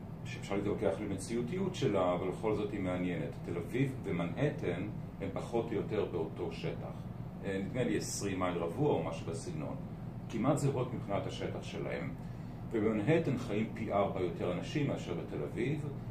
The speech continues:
ומנהטן זה אזור המגורים אולי הנחשק ביותר בעולם, ואיכשהו הם מצליחים לייצר את הרמת חיים ואת האיכות חיים המאוד גבוהה הזו באזור שהוא... כביכול פי ארבע יותר צפוף מתל אביב.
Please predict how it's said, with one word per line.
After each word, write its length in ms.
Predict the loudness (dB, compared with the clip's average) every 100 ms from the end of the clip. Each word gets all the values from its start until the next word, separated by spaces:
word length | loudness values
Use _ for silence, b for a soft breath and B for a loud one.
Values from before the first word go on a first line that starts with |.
| -4
ומנהטן 720 | 2 4 4 2 2 2 2 0
זה 400 | 0 2 4 2
אזור 340 | 0 4 4
המגורים 500 | 6 2 4 4 6
אולי 200 | 4 2
הנחשק 460 | 2 -2 -4 0 0 2
ביותר 340 | 0 0 0
בעולם, 680 | 0 0 2 4 6 6 2 B B -4 2
ואיכשהו 400 | 4 4 4 2
הם 80 |
מצליחים 460 | 2 -4 -4 0 2
לייצר 480 | 2 2 2 2 2
את 120 | 0
הרמת 420 | 0 2 2 0
חיים 420 | -2 0 2 2 0
ואת 180 | -2
האיכות 420 | -4 -4 0 0 0
חיים 360 | -2 0 -2 -4 -6 -8 -4
המאוד 340 | 0 2 2 0
גבוהה 300 | 0 2 2
הזו 220 | 4 2
באזור 400 | 4 2 4 2
שהוא... 440 | 0 -2 0 0 -2 -6 -6
כביכול 560 | -2 2 2 4 4 4 2
פי 160 | 4
ארבע 200 | 4 6
יותר 260 | 4 2 -2
צפוף 400 | -2 -6 -6 -4
מתל 220 | -2 0
אביב. 400 | 0 -2 -4 -4